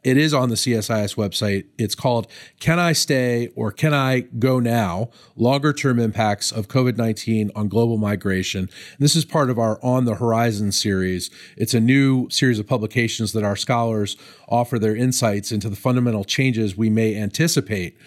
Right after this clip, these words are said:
for our future social and economic world.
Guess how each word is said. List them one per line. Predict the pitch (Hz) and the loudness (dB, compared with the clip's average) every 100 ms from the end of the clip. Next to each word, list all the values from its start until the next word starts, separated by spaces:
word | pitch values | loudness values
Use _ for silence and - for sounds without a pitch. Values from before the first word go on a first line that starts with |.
| - - | -20 -20
for | - 123 | -4 0
our | 110 | 0
future | 101 - 135 - 113 104 101 | 0 0 -2 0 -2 -2 -4
social | - - 123 123 113 | -4 0 0 0 -4
and | 107 110 | -2 -2
economic | 107 117 110 101 - | -2 -2 -2 -2 -2
world. | 120 117 104 | 0 0 -2